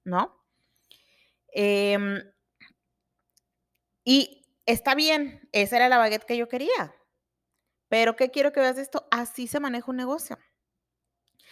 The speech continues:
Esa es la manera en la que se maneja un negocio y tú debes hacer lo mismo con el tuyo. Si tu cliente necesita una hora más, se cobra.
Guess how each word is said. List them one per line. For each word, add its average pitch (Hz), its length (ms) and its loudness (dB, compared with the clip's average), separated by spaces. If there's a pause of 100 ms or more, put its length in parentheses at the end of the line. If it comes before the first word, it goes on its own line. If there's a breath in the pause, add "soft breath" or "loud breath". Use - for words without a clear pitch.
(220 loud breath)
Esa 190 200 -2
es 220 60 -4
la 247 80 0
manera 269 220 -2
en 269 60 -2
la 269 80 0
que 254 100 -10
se 214 100 -8
maneja 180 440 -8
un 220 80 -8
negocio 247 640 -4
y 247 180 -6
tú 233 120 -4
debes 247 240 0
hacer 202 240 -4
lo 202 120 -6
mismo 180 380 -14
con 175 160 -12
el 175 140 -12
tuyo. 277 420 -6 (680 loud breath)
Si 285 180 -4
tu 269 160 -2
cliente 294 340 0
necesita 277 560 -6
una 262 300 -4
hora 247 180 -6
más, 247 340 -8
se 220 220 -16
cobra. 254 480 -10